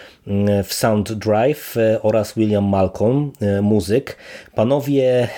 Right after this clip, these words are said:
e, są dosyć dobrze znani gdzieś tam na trójmiejskiej scenie. Oni pracowali między innymi przy Szlamfeście. E, Jarek Kowal, e, współtworzy Noise Magazyn, e, między innymi, także, no,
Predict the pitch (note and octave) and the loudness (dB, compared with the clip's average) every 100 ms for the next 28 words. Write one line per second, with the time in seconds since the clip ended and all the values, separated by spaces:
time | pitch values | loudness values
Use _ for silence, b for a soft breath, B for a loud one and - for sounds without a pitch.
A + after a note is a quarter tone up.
0 | B2+ A2+ A2 A2 G#2+ - A#2 G#2+ C#3+ - | 0 2 4 2 -2 0 0 2 0 0
1 | A#2+ G#2 A#2 G#2 - G#2+ G#2 G#2 A2 G2 | -4 -2 -2 -2 0 2 2 0 -2 -2
2 | G#2+ G#2+ G#2+ F#2 A2 - G#2 G2+ G2 - | 2 2 2 0 -4 -2 0 0 0 0
3 | A2 G2+ G#2+ G2+ - F2+ - G#2 G#2+ A#2+ | 0 2 2 -2 -6 -8 -2 0 2 2
4 | B2 B B B - G#2 G2+ G#2 - G#2 | 0 B B B -2 -2 0 -2 0 0
5 | A2 G#2+ G#2+ G#2 F#2+ G#2 G#2 G#2 G2+ F#2+ | 2 2 2 0 0 0 2 2 0 -2
6 | - - G2 F#2+ - A#2 - - B2 A#2+ | -6 -4 -4 -4 0 -2 -2 -2 0 2
7 | A2+ G2+ G2+ G#2 G2+ F#2 - G2 G#2 G2+ | 0 0 2 2 0 -2 -4 0 2 0
8 | B B B - G2 G2 F#2 - - - | B B B -4 -2 0 -2 -6 -10 -4
9 | A2+ G#2+ - G#2+ G#2 F#2+ G2+ G2 F#2+ F#2+ | -2 -2 -2 0 0 0 0 2 0 0
10 | A#2 C#3 C3+ B2 A#2+ G#2+ A#2+ A#2+ A#2+ A2 | -2 -2 -2 -2 -2 -2 -2 0 0 -2
11 | A2 G#2+ G#2+ G#2+ G#2+ A2 A2 A2 A2 G#2+ | 0 0 0 0 -2 -2 -2 0 0 0
12 | G#2 - G2 G#2+ G#2+ G#2 A2+ A#2+ | -2 -4 -4 -2 -2 0 -4 -4